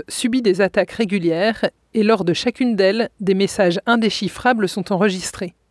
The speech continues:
L'Alliance imagine que ce sont des messages codés et embauche Ridra pour les déchiffrer.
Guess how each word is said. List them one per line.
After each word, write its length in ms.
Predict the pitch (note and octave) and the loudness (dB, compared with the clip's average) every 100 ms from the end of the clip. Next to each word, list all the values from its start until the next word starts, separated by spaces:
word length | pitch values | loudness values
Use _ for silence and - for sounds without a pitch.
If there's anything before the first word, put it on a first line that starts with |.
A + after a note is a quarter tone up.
| _ _ _ _ - - - - - | _ _ _ _ -20 -20 -20 -20 -4
L'Alliance 580 | G3+ G#3 G3 A#3+ - - G#3 | 2 4 4 2 0 -6 0
imagine 340 | G3 F3 G#3 | 2 4 2
que 100 | F#3 | 0
ce 140 | - F#3+ | 0 0
sont 160 | A3 | 0
des 120 | G3+ | 0
messages 360 | F#3+ - F#3 - | 0 0 -2 -2
codés 480 | - F3 F3 G3+ B3+ _ - | -2 -2 0 -4 -6 _ -2
et 160 | A3 - | 0 2
embauche 320 | A#3+ A3 G3 | 2 2 0
Ridra 420 | - A#3+ F3+ G#3+ | 0 0 2 0
pour 220 | - C#4 | 2 2
les 140 | A3+ G3 | 2 2
déchiffrer. 580 | G#3 - F#3 - D#3 | 0 -4 -6 -8 -12